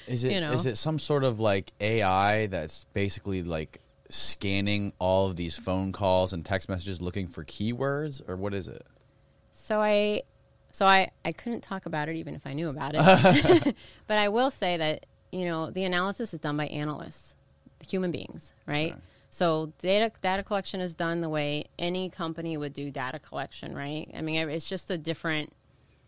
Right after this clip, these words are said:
Speaker 2: a different style. But, like, Google collects your data, like, Apple collects your data, tons of people collect your data. It's all done the same way, right? It's all pulling tons of data. In the end, it's a person, me,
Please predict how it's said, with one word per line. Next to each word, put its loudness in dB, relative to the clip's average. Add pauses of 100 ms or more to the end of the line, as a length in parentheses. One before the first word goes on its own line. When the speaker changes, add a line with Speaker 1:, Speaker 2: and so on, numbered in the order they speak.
(380)
Speaker 2:
a -4
different -4
style. -4
But, -6
like, -6
Google -6
collects -12
your -6
data, -4
like, -4
Apple -6
collects -10
your -6
data, -4
tons -6
of -6
people -8
collect -10
your -8
data. -2
It's -8
all 2
done 0
the -2
same -2
way, -4
right? -4
It's -12
all 2
pulling -4
tons -8
of -12
data. -10 (1080)
In -2
the 2
end, 2 (160)
it's -6
a -4
person, -6 (460)
me, -6